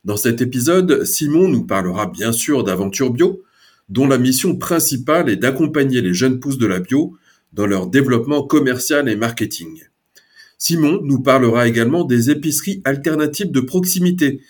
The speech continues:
cette nouvelle forme de commerce alternatif qui se développe depuis quelques années, portée par une nouvelle génération d'entrepreneurs engagés. Enfin,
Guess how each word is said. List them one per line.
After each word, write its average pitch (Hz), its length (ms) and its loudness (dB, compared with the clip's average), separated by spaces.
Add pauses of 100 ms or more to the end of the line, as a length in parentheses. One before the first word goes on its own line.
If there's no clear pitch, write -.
(320)
cette 110 300 -2
nouvelle 156 480 2
forme 143 320 -2
de 101 80 0
commerce 120 600 -2
alternatif 117 760 -2
qui - 140 -16
se - 160 -6
développe 95 420 -2
depuis 90 320 -12
quelques 113 380 0
années, 143 280 0 (480)
portée 156 320 2
par 127 220 0
une 110 140 0
nouvelle 151 260 4
génération 127 640 0
d'entrepreneurs 120 800 -2
engagés. 104 480 -2 (480)
Enfin, 151 480 2